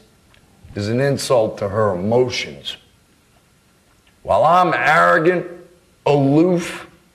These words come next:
insane, a liar, and completely blind,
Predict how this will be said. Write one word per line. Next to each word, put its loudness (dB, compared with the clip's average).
insane, 0
a 4
liar, 0
and -2
completely 0
blind, 2